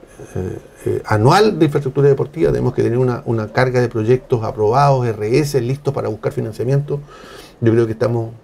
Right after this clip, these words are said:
debemos hincarle el diente. Yo tengo una entrevista el día viernes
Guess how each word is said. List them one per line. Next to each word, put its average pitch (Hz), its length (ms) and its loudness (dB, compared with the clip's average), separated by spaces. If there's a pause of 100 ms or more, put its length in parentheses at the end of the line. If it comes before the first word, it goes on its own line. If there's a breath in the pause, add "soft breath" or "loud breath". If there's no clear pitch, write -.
debemos 113 320 0 (120)
hincarle 120 420 2
el 110 100 0
diente. 135 480 0
Yo 120 100 -4
tengo 117 180 -4
una 113 100 0
entrevista 123 380 -2
el 123 60 -4
día 127 140 0
viernes 135 340 0